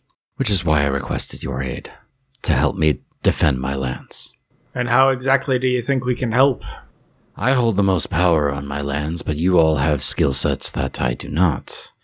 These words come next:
Speaker 1: Arcane, gestures towards you, Leuven. Divine, gestures towards you, Oric. And a certain tenacity for battle,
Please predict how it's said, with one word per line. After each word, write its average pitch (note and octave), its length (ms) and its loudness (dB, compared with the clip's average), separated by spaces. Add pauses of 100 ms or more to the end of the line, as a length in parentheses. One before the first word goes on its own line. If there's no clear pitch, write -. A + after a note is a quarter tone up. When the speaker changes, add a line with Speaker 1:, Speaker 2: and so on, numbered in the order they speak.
(300)
Speaker 1:
Arcane, C#2+ 720 -2 (100)
gestures - 420 -2
towards - 440 0 (100)
you, D#2+ 160 4
Leuven. D2 360 0 (420)
Divine, C#2+ 600 2 (400)
gestures C#2+ 440 0
towards C2+ 260 -6
you, C#2+ 140 -2
Oric. B1+ 300 -2 (380)
And G2+ 140 2
a F#2+ 60 4
certain G2 320 0
tenacity E2+ 600 0
for - 160 -4
battle, E2+ 540 -2